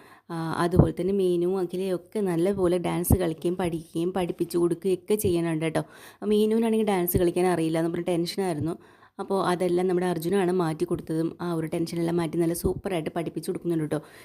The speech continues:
ഇതിനിടയ്ക്ക് അഖില പല, പലതവണ ഗൗതത്തിൻ്റെ കാലിൽ ചവിട്ടുകയൊക്കെ ചെയ്യുന്നുണ്ട്.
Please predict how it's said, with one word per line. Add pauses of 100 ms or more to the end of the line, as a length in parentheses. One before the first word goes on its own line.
(120)
ഇതിനിടയ്ക്ക് (500)
അഖില
പല, (100)
പലതവണ (200)
ഗൗതത്തിൻ്റെ
കാലിൽ
ചവിട്ടുകയൊക്കെ
ചെയ്യുന്നുണ്ട്.